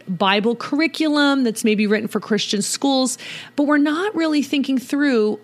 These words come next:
are, is the goal of the Bible curriculum publisher the same as our family's goal with including Bible? So here are some things you might think of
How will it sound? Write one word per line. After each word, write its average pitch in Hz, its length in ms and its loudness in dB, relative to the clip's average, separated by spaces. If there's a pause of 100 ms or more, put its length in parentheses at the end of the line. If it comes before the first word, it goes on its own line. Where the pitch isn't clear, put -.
(140)
are, 233 260 2
is - 160 0
the 233 100 0
goal 311 400 2
of 285 120 0
the 233 80 2
Bible 214 320 2
curriculum 214 500 0
publisher 214 720 0
the 196 120 0
same 226 460 0
as 196 360 0
our 196 180 2
family's 240 640 0
goal 147 480 0 (360)
with 202 200 2
including 196 420 0
Bible? 151 360 0
So 226 360 0 (300)
here 370 240 -2
are 403 40 0
some 311 260 -2
things 240 320 2
you 240 80 4
might 214 180 0
think 214 320 -2
of 175 420 -2